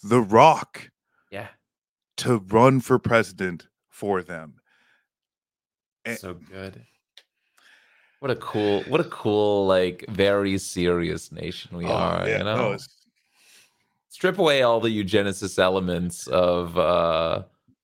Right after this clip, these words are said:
Speaker 2: of Idiocracy, and man,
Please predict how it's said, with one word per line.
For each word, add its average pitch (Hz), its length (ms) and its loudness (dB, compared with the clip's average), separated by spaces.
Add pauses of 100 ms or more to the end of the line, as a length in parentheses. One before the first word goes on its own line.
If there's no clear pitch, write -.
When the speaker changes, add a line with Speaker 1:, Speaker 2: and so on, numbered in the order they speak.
(320)
Speaker 2:
of 87 240 -2
Idiocracy, 87 1080 -4
and 90 160 -4
man, 92 600 0